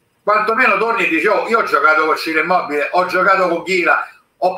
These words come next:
visto come si muovono, se sono attaccanti, ho visto come si muove Romagnoli che ha giocato nel Milan,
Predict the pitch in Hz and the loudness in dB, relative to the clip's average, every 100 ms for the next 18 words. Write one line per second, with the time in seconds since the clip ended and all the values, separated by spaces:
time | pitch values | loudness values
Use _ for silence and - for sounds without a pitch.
0 | 202 220 - 262 202 202 190 196 208 208 | -2 -4 -2 -2 0 2 2 0 2 2
1 | 202 - - - 190 - - 214 202 - | 2 0 -6 -4 -2 0 0 2 0 -2
2 | - - 190 190 220 196 214 254 - 196 | -14 -10 -6 -2 -2 -2 0 2 2 0
3 | 214 208 196 196 190 226 220 185 - - | 2 2 2 2 2 2 2 4 2 2
4 | 185 175 170 170 190 202 180 | 2 4 4 2 0 0 2